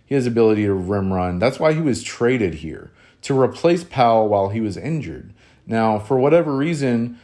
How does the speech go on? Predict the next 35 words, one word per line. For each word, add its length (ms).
Powell 340
has 240
not 420
yet, 560
uh, 320
gotten 640
run 500
in 140
the 80
starting 440
lineup 520
to 520
that 320
much 200
of 100
a 60
degree 640
this 400
year. 320
Now, 180
he 140
has 160
improved 480
certain 280
things, 220
and 100
a 40
lot 160
of 80
people 200
want 240
Willie 220
Cauley-Stein 680
to 120
start. 480